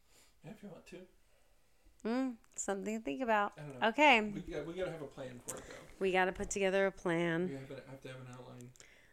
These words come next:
Speaker 2: All right. Well, I think that's it for tonight.
Speaker 1: Okay.
Speaker 2: It's happy to catch up with you,
Speaker 1: Well,
Speaker 2: John.
Speaker 1: I'm glad I made you laugh really hard on this. I, I
Speaker 2: Of
Speaker 1: laugh-,
Speaker 2: course you are.
Speaker 1: I made you laugh harder tonight than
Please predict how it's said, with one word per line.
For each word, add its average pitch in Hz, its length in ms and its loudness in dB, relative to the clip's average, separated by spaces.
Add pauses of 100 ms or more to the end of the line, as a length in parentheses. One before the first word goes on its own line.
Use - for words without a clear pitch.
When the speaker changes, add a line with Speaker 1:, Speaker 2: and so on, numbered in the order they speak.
(160)
Speaker 2:
All 254 180 8
right. 269 300 12
Well, 269 400 12
I 254 140 8
think 320 260 6
that's 370 220 8
it 370 100 2
for 440 200 0
tonight. 349 760 6
Speaker 1:
Okay. 165 200 -10
Speaker 2:
It's 165 140 2
happy 320 260 6
to 349 100 4
catch 339 300 2
up 453 120 2
with 226 120 2
you, 185 220 4
Speaker 1:
Well, 180 100 0 (120)
Speaker 2:
John. 233 580 8
Speaker 1:
I'm 165 80 -6
glad 185 200 2
I 180 40 2
made 165 180 -6
you 143 140 -6
laugh 135 180 -6
really 135 520 -6
hard 127 200 -8
on 120 80 -12 (120)
this. - 200 -20 (400)
I, 170 80 -4
I - 40 8
Speaker 2:
Of 214 80 2
Speaker 1:
laugh-, 196 80 -4
Speaker 2:
course 196 300 8
you 180 100 2
are. - 160 -4 (360)
Speaker 1:
I 151 220 -4
made 180 180 -2
you 160 160 -6
laugh 151 300 -4 (300)
harder 151 500 -10 (180)
tonight 139 460 -16 (640)
than 135 240 -4